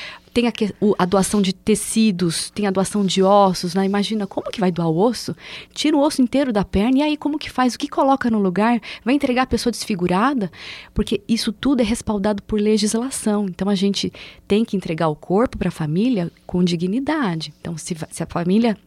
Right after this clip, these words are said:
doa o t-, o osso, e o osso tem sido, assim, um tecido,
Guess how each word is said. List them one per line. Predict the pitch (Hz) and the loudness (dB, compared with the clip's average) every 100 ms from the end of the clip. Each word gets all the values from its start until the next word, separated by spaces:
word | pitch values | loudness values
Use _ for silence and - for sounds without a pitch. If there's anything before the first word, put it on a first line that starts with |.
| _ - | _ 0
doa | 185 196 165 | 4 6 4
o | |
t-, | - - | 0 -4
o | 185 170 180 | 0 4 4
osso, | 165 151 - - - - - | 4 2 -6 -14 -16 -12 0
e | 185 | 2
o | |
osso | 190 190 | 2 2
tem | 202 185 | 0 0
sido, | - 175 | 0 -2
assim, | - 180 | 0 -2
um | 175 | -2
tecido, | - 180 - 208 185 160 147 | 0 0 2 2 2 2 -2